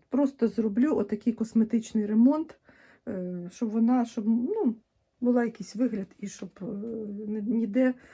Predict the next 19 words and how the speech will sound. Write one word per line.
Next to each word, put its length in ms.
в 140
мене 400
не 260
вийшов 500
ніякий 420
дим. 300
Бо 140
це 240
ж, 180
знаєте, 400
це 160
така 300
річ, 200
що 160
можна 420
тут 260
і 300
залишитись 760
назавжди, 560